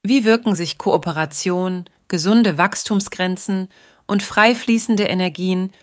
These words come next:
positiv auf unsere Wirtschaft aus? Rottenfußer fordert, dass wir egoistische Einzelinteressen überwinden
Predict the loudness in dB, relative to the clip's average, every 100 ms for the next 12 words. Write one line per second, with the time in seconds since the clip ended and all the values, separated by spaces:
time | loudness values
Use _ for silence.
0 | _ _ -2 0 0 0 -2 -4 -4 -4
1 | -4 -6 -6 -4 -6 -6 -10 -10 -12 -10
2 | -14 -16 _ _ _ _ _ _ 0 2
3 | 2 0 -2 -2 -2 -2 0 2 0 -2
4 | -6 _ -10 -6 0 2 2 2 2 0
5 | -2 -2 -2 2 2 2 -2 -4 -6 -6
6 | -6 -6 -6 -6 -4 -6 -6 -8 -10